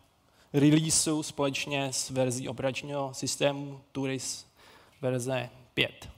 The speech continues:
tři. A v samotném závěru bych potom ještě chtěl, eh, po chvíli pohovořit o našich plánech, myšlenkách do budoucna. Případně bych chtěl ukázat, eh, některé věci, na které, na kterých zrovna pracujeme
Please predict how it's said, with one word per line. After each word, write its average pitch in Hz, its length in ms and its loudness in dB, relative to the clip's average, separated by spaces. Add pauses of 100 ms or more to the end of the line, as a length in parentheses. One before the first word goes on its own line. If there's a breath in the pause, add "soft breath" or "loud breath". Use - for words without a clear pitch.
tři. 175 340 4 (800 loud breath)
A 131 600 6
v - 40 -8
samotném 160 320 2
závěru 156 480 6
bych 151 180 0
potom 151 320 0
ještě 143 280 -2
chtěl, 143 580 4
eh, 135 680 0 (800)
po 127 80 -8
chvíli 151 340 2
pohovořit 143 600 2
o 135 320 2
našich 135 320 0
plánech, 147 680 4
myšlenkách 143 480 0
do 139 140 -2
budoucna. 156 720 2 (380 loud breath)
Případně 139 380 0
bych 131 120 2
chtěl 143 200 4
ukázat, 139 680 4
eh, - 20 6 (600)
některé 139 380 4
věci, 135 260 -2
na 135 100 2
které, 139 440 4
na 131 120 0
kterých 143 400 2
zrovna 147 260 4
pracujeme 165 720 4